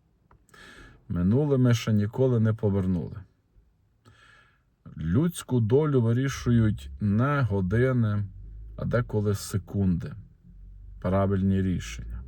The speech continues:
І правильні рішення залежать від цілі в житті. І дана притча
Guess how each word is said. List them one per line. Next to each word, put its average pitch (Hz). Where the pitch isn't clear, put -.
І -
правильні 131
рішення 127
залежать 120
від 104
цілі 95
в 90
житті. -
І 92
дана 151
притча 123